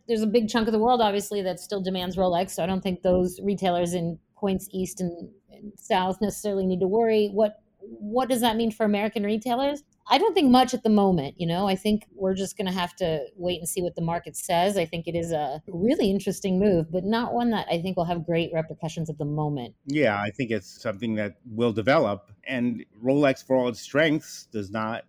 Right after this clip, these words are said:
Speaker 2: have any retail background, any retail expertise.
Speaker 1: Right, exactly.
Speaker 2: I believe they have one store that's located in their headquarters, and that's it. And they have co-owned boutiques, but generally they outsource that. So certainly, at least initially, uh, I, I can see it being hands-off.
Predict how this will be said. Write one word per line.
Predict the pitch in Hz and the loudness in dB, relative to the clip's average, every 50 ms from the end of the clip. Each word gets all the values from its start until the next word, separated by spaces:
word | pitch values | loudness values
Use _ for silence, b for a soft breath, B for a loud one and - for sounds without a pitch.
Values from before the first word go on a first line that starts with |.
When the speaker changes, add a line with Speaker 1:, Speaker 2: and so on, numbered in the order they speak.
| _ _ | _ _
Speaker 2:
have | - - 120 117 117 110 117 | -10 -6 -4 -2 -2 -2 -4
any | 110 123 117 113 113 113 113 | -4 -2 -2 -2 -2 -2 -4
retail | 110 101 113 117 110 87 - - 123 120 120 120 120 120 104 95 _ _ - | -4 -4 -4 -6 -6 -8 -4 -2 0 0 0 0 -2 -4 -8 -10 _ _ -8
background, | - 110 123 135 - - 113 101 98 95 92 85 | -4 -4 -4 -2 -2 -4 -2 -2 -4 -6 -6 -8
any | 101 90 107 107 107 | -8 -6 -4 -4 -4
retail | 101 110 101 - 117 117 | -4 -4 -4 -2 -2 -2
expertise. | 110 110 - - 123 104 - 165 196 226 269 - - - - _ | -2 -4 -6 -6 -8 -6 -4 -4 -4 -4 -6 -10 -18 -20 -20 _
Speaker 1:
Right, | - 196 190 165 143 - _ - | -8 -6 -6 -6 -6 -10 _ -16
exactly. | 175 165 165 190 180 180 - 185 - _ - 117 | -12 -6 -4 -4 -4 -4 -4 -8 -12 _ -6 -6
Speaker 2:
I | 123 | -4
believe | 104 113 117 113 101 | -2 0 0 0 -2
they | 110 110 | -4 -6
have | 101 104 | -4 -2
one | 113 120 120 110 | 0 0 0 0
store | - - - 123 117 113 113 110 110 107 107 104 95 - _ - 98 95 | -4 -6 -4 -2 0 2 2 2 0 0 0 -2 -4 -6 _ -18 -14 -10
that's | 98 98 - _ - | -10 -10 -10 _ -6
located | 110 104 90 113 104 104 101 | -4 -4 -2 -2 -2 -2 -2
in | 101 101 | -2 -4
their | 101 92 | -4 -4
headquarters, | 90 117 117 98 - 107 101 90 87 80 - | -2 -4 -4 -4 -2 -2 -2 -2 -4 -8 -8
and | 95 | -8
that's | 101 92 90 - | -8 -6 -2 0
it. | 135 117 - - _ _ _ _ _ _ - - | 0 0 0 -4 _ _ _ _ _ _ -12 -8
And | 113 104 | -6 -6
they | 104 98 | -4 -4
have | 101 101 85 78 _ | -4 -6 -8 -10 _
co-owned | - - 113 104 98 95 95 92 87 | -6 -4 -4 -2 -2 -4 -6 -6 -8
boutiques, | 92 87 - - 120 113 101 - - | -10 -8 -2 0 0 0 0 -4 -8
but | - 117 101 87 | -8 -8 -8 -6
generally | 92 98 117 123 123 127 120 | -4 -2 -2 0 2 0 0
they | 110 113 113 | 2 2 2
outsource | 113 117 - - - - 104 98 85 - - | 2 0 0 -2 -4 -4 -4 -4 -4 -6 -12
that. | 90 80 76 76 _ _ | -14 -14 -14 -18 _ _
So | - - - 110 101 98 98 95 92 90 90 _ | -16 -8 -4 -2 -2 -2 -2 -4 -6 -10 -12 _
certainly, | - - 202 214 185 156 131 | -8 -4 -2 -2 0 2 2
at | 120 | 2
least | 123 127 117 - - 110 | 2 0 0 -2 -2 0
initially, | 113 123 127 - - 101 98 95 98 101 98 92 - - - | 0 0 0 0 -2 -6 -6 -4 -4 -6 -6 -8 -10 -14 -14
uh, | 95 98 95 92 87 82 - - | -14 -12 -10 -10 -10 -10 -12 -14
I, | - 64 69 - _ - | -16 -18 -18 -18 _ -12
I | 92 101 98 | -10 -10 -10
can | - 101 92 92 | -8 -10 -10 -8
see | - - 113 | -4 -2 -2
it | 107 92 - | -2 -2 -4
being | 101 98 95 95 87 | -8 -8 -6 -8 -8
hands-off. | 85 98 95 90 87 80 90 107 113 110 104 104 104 - | -8 -8 -8 -8 -8 -6 -4 -4 -2 -2 -2 -4 -6 -8